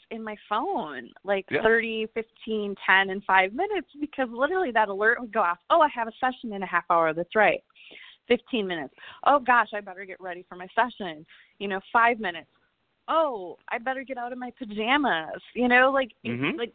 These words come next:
Speaker 1: there's, like, this total lack of, like, you lose, like, a sense of time, and I, I, I don't know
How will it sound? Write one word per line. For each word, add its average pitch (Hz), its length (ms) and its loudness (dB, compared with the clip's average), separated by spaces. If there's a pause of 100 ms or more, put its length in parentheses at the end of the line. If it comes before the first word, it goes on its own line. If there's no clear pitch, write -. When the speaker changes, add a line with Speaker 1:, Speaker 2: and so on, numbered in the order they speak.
Speaker 1:
there's, 226 200 -6
like, 233 200 0 (140)
this 226 140 4 (340)
total 254 420 4
lack 185 380 -4 (480)
of, 180 440 -2 (1040)
like, 180 220 0 (260)
you 220 300 2
lose, 285 240 6
like, 339 180 4
a 262 140 -4
sense 214 240 -2
of 190 80 -8 (260)
time, 185 480 -10 (220)
and 196 180 -2 (120)
I, 190 160 2 (100)
I, - 320 2
I 214 40 6
don't 220 180 4
know 233 100 0